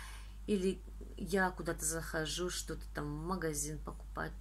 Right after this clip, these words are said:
покупаю что-нибудь, и у меня обязательно спрашивают название аромата. Очень, кстати, удивилась.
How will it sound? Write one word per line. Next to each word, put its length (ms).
покупаю 560
что-нибудь, 560
и 60
у 40
меня 360
обязательно 520
спрашивают 760
название 600
аромата. 560
Очень, 340
кстати, 460
удивилась. 840